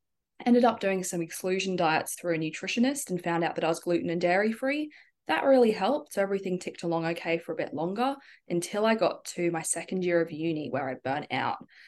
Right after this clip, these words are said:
And at that point, that's when a lot of those more typical Ehlers-Danlos type symptoms started to show up for me. Um, I started experiencing a lot more pots symptoms, so postural orthostatic, orthostatic tachycardia syndrome,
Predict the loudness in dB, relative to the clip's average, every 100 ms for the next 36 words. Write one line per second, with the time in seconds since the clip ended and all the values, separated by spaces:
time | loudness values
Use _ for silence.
0 | _ _ 0 2 0 -4 -2 0 2 2
1 | 2 2 4 2 0 -2 -2 -2 2 2
2 | 0 0 -2 -2 -4 -2 -2 -2 -4 -6
3 | -8 -2 2 2 2 0 -2 -2 -2 -2
4 | -4 -4 -6 -6 -6 -8 -4 0 0 -2
5 | -8 -8 -6 0 0 0 -4 0 0 0
6 | -6 -20 -18 -8 -4 -4 -4 -4 -4 -4
7 | -6 -6 -6 -4 -6 -6 -6 -6 -6 -8
8 | -8 -10 -10 -10 -8 -4 -4 -4 -4 -2
9 | -4 -4 -6 -6 -10 -6 -2 -2 -4 -8
10 | -8 -8 -8 -12 _ -8 -6 -6 2 2
11 | 2 -2 -8 -8 -6 -2 -2 -2 0 2
12 | 2 2 0 -2